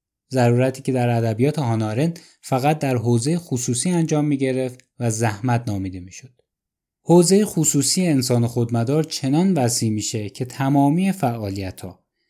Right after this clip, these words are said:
حتی فعالیت‌هایی که میبایست در جامعه و با همکاری دیگران صورت بگیره رو شخصی می‌کنه. یا به عبارت دیگه جهان رو شخصی می‌کنه. مثلاً مدیر رو در نظر بگیرید که به جای مدیریت کردن سرمایه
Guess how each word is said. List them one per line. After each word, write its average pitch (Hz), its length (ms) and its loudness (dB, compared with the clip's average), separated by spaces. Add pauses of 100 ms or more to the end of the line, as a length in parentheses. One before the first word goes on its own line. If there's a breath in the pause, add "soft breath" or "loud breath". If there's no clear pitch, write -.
(140)
حتی 170 320 2
فعالیت‌هایی 131 840 2
که 151 120 -4
میبایست 131 500 2
در 127 160 0
جامعه 107 580 0
و 110 140 -2
با 120 160 2
همکاری 127 580 0
دیگران 117 380 0
صورت 110 360 -6
بگیره 113 340 -2
رو 156 60 -2
شخصی 113 440 -4
می‌کنه. 101 440 -10 (480)
یا 127 200 4
به 123 100 4
عبارت 127 380 2
دیگه 147 320 -2 (320 loud breath)
جهان 139 520 2
رو 160 140 -2
شخصی 113 440 -4
می‌کنه. - 420 -16 (580)
مثلاً 143 340 2
مدیر 160 420 4
رو 170 60 2
در 139 180 2
نظر 127 280 0
بگیرید 160 400 -4
که 143 100 -4
به 127 160 0
جای 151 280 2
مدیریت 117 540 0
کردن 120 340 -2
سرمایه 107 760 -2